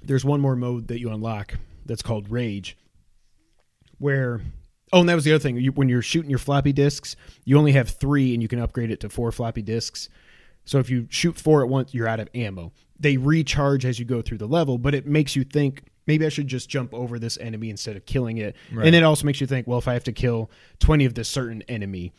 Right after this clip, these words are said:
Speaker 1: in my objective, I wanna only use my floppies there." Rage mode, you get unlimited ammo, and you just go as far as you can. However, you can't tick off any objectives or anything like that. It's just fun to just kill stuff and see how far you can go.
Speaker 2: Okay.
Speaker 1: And there are kind of, like, boss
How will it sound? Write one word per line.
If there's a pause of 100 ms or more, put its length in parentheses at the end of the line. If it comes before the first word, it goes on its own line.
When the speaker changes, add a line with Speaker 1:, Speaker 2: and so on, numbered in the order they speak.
(160)
Speaker 1:
in
my
objective,
I
wanna
only
use
my
floppies
there." (380)
Rage
mode,
you
get
unlimited
ammo,
and
you
just
go
as
far
as
you
can.
However,
you
can't
tick
off
any (380)
objectives
or
anything
like
that. (160)
It's
just
fun
to
just
kill
stuff
and
see
how
far
you
can
go.
Speaker 2:
Okay. (220)
Speaker 1:
And
there
are
kind
of,
like,
boss